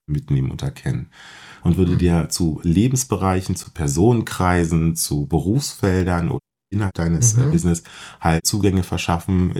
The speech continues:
Speaker 1: die im Moment für dich weder sichtbar noch erreichbar sind.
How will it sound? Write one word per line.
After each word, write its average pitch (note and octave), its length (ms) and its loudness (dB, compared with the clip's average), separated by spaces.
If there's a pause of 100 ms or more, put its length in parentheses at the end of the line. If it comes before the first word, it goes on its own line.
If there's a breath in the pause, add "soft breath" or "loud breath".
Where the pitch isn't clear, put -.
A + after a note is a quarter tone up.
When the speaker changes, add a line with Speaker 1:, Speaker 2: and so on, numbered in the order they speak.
Speaker 1:
die E2 240 2
im F2+ 100 0
Moment D#2 400 2
für - 140 -2
dich G2 380 0
weder E2+ 280 0
sichtbar G#2 380 -4
noch G2+ 180 -4 (260)
erreichbar C3 480 -4
sind. - 280 -14